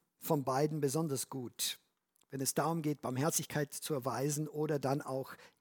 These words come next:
die Wahrheit in Liebe zu sagen und den anderen mit, mit seinen Fehlern zu konfrontieren.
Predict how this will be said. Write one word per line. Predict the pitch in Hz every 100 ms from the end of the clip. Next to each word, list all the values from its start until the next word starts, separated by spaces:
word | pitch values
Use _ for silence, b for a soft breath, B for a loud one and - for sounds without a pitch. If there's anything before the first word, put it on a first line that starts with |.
| _ _ _ _ _ _ _ _ _ _ _ _ _ _ _ _ _ _ _ _ _ _ _ _ _ _ _ _ _ _ _ _ -
die | 156 131
Wahrheit | 151 175 165 160 156 -
in | 151 147
Liebe | 147 175 208 185 165 156
zu | - 147
sagen | 131 151 151 160 151 156
und | 156 147
den | 143 135
anderen | 139 147 147 143 - _ _
mit, | - 135 143 - - - _ _ _ _ _ _
mit | 151 160 -
seinen | - 147 151
Fehlern | - 151 135 135
zu | 139
konfrontieren. | 131 127 127 - 196 127